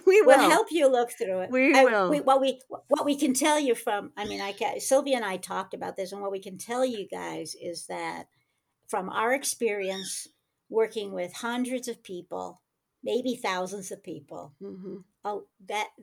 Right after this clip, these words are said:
Speaker 2: a lot of people don't look at their success stories as success stories. They, they think there was some kind of failure there.
Speaker 1: Yeah.
Speaker 2: But if my, I think it's always, it's really important to remember that if that, if you're standing there and you're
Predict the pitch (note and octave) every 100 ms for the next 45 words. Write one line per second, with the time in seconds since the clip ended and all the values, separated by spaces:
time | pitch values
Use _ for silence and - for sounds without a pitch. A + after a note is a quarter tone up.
0 | - A3+ A3+ A#3 B3 C#4 C#4 C4+ A#3+ G#3
1 | G3+ F#3+ F#3+ - _ _ D3+ A#3 A3+ A#3+
2 | - G#3 A3+ C4+ C#4 - G3 G3 - F#3
3 | F3+ G3+ - G3+ A3+ - E3 E3 F3+ F#3
4 | F#3+ - A#3 - F4+ - F#3+ G3 D#3+ A3+
5 | C#4 A3 G#3+ A#3+ B3+ C#4 - A3+ - G#3
6 | A3 - G#3 A3+ A#3 G#3 A3+ - - A#3
7 | F4 D4+ F#3 F3+ E3 E3+ E3 _ - A2
8 | - _ A#3+ A3+ A#3 A3+ - _ _ _
9 | _ A#3 A#3 B3 - A3+ - B3 B3+ D4+
10 | C4+ C4 B3+ A#3+ C#4 D4+ - A#3+ A#3+ C4
11 | D#4+ F4+ C#4 B3+ D#4 E4 C#4+ C#4 B3+ B3
12 | B3+ D4 A#3 G#3+ G#3+ C4 D#4 - - -
13 | C4 B3+ F#4 G4+ - - G#4 A4 G#4 D4
14 | A3+ G3 G#3+ B3+ A#3+ C#4 F4+ -